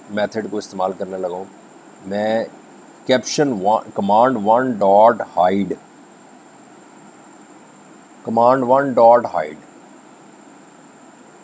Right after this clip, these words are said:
या मैं इसको एक और यहाँ पे लिख देता हूँ form one,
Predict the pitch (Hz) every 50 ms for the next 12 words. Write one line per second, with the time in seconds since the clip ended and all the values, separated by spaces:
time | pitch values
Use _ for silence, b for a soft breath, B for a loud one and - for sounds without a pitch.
0 | - - 85 90 110 117 117 107 87 76 - - - - - - - - - 92
1 | 98 110 113 117 117 110 - - - 110 107 104 80 95 95 - - 90 85 82
2 | 80 80 - - - - - - - 98 101 104 107 98 107 104 98 95 98 101
3 | 98 101 104 101 101 - - - - - - 101 104 104 104 104 95 85 76 76
4 | 76